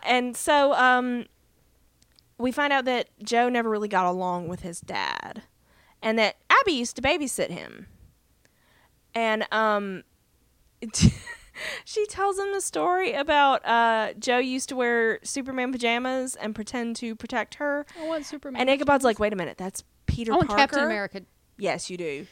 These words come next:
Speaker 2: I want Captain
Speaker 1: And he,
Speaker 2: America
Speaker 1: he's
Speaker 2: pajamas.
Speaker 1: like, "That's Peter Parker,
Speaker 2: No, no,
Speaker 1: right?"
Speaker 2: no, no,
Speaker 1: No,
Speaker 2: wait.
Speaker 1: no, no, no, not
Speaker 2: Clark Kent.
Speaker 1: Clark Kent.
Speaker 2: She's teaching
Speaker 1: So
Speaker 2: him
Speaker 1: he's boning up on
Speaker 2: comics.
Speaker 1: his superheroes, and I'm very excited about
Speaker 2: She
Speaker 1: that.
Speaker 2: has taken him to see Marvel movies.
Speaker 1: She has.
Speaker 2: Or at least, you know, marathon them in her home.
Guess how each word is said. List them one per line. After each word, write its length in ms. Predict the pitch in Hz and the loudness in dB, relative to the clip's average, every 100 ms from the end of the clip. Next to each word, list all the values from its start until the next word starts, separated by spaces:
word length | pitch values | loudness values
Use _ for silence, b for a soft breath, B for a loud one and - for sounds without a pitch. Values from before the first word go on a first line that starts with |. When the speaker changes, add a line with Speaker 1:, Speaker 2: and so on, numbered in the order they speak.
| _ - | _ -14
Speaker 2:
I 40 | |
want 100 | 214 | -14
Captain 300 | - 196 220 | -8 -10 -6
Speaker 1:
And 20 | |
he, 40 | 240 | -6
Speaker 2:
America 160 | - | -6
Speaker 1:
he's 80 | 226 | -6
Speaker 2:
pajamas. 140 | 240 262 | -4 -2
Speaker 1:
like, 240 | 233 - - _ | -4 -6 -20 _
"That's 180 | 269 294 | -4 -4
Peter 260 | - 302 | -4 -4
Parker, 340 | 220 - 330 294 | -2 -2 2 4
Speaker 2:
No, 100 | 339 | 6
no, 40 | |
Speaker 1:
right?" 280 | 330 392 - | 8 6 4
Speaker 2:
no, 140 | 339 339 | 2 4
no, 200 | 370 285 | 2 4
Speaker 1:
No, 60 | 294 | 4
Speaker 2:
wait. 100 | 349 | 6
Speaker 1:
no, 160 | 359 - | 2 2
no, 220 | 269 320 _ | 0 0 _
no, 240 | 247 294 - _ | -4 -4 -4 _
not 180 | 240 302 | -4 2
Speaker 2:
Clark 180 | 359 | 2
Kent. 320 | 277 359 269 _ _ | 4 4 4 _ _
Speaker 1:
Clark 240 | 302 311 | -10 -8
Kent. 300 | 294 254 160 | -4 -4 -4
Speaker 2:
She's 380 | - - 254 269 | -8 -8 -6 -8
teaching 240 | - 392 359 | -8 6 8
Speaker 1:
So 140 | 339 | 8
Speaker 2:
him 60 | 339 | 2
Speaker 1:
he's 340 | 240 254 381 269 | -2 2 4 4
boning 420 | 277 381 453 466 | 10 10 10 8
up 180 | 480 480 | 6 6
on 80 | 427 | 0
Speaker 2:
comics. 280 | 554 554 - | -2 -4 -2
Speaker 1:
his 80 | |
superheroes, 800 | 427 466 440 440 427 370 381 349 | 0 4 4 4 4 2 0 -2
and 100 | 339 | -2
I'm 100 | 311 | 0
very 240 | 277 294 269 | 2 2 0
excited 400 | 285 247 247 220 | -2 0 0 0
about 220 | 190 180 | 0 0
Speaker 2:
She 80 | 320 | 2
Speaker 1:
that. 60 | |
Speaker 2:
has 200 | 339 339 | 2 2
taken 300 | 302 294 269 | 0 0 -2
him 140 | 240 220 | -4 -6
to 80 | 226 | -8
see 180 | 254 233 | -6 -4
Marvel 320 | 208 220 196 | -4 -4 -4
movies. 500 | 175 165 165 165 - | -8 -10 -10 -12 -12
Speaker 1:
She 180 | - 214 | -6 -2
has. 440 | 208 202 185 175 190 | 2 4 4 2 0
Speaker 2:
Or 120 | 220 | -2
at 100 | 214 | -2
least, 300 | 233 - 247 | -6 -6 -8
you 80 | 214 | -8
know, 300 | 190 185 175 - _ | -6 -8 -12 -20 _
marathon 540 | 220 214 202 208 190 | -6 -4 -4 -6 -6
them 220 | 185 185 180 | -10 -12 -12
in 140 | 185 | -14
her 160 | 175 180 | -12 -10
home. 480 | 202 196 180 170 | -8 -8 -10 -14